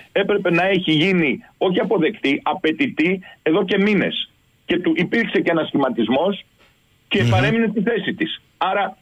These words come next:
Speaker 1: τι να συζητάμε; Για μένα η κυρία Μενδώνη είναι non-event. Η κυρία Μενδώνη είναι μια κυρία που στηρίζεται από τα συστημικά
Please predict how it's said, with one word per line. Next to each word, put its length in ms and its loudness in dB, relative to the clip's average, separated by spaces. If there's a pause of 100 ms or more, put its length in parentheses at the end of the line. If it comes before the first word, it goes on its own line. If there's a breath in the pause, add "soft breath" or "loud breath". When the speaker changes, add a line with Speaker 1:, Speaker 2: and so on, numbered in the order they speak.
Speaker 1:
τι 80 0
να 120 2
συζητάμε; 580 0 (200 loud breath)
Για 180 0
μένα 340 2
η 60 0
κυρία 280 2
Μενδώνη 400 2
είναι 260 2
non-event. 500 2 (680)
Η 80 -4
κυρία 240 0
Μενδώνη 680 2 (200 loud breath)
είναι 200 2
μια 180 2
κυρία 340 0
που 100 0
στηρίζεται 720 0 (260 loud breath)
από 160 -4
τα 80 0
συστημικά 960 -2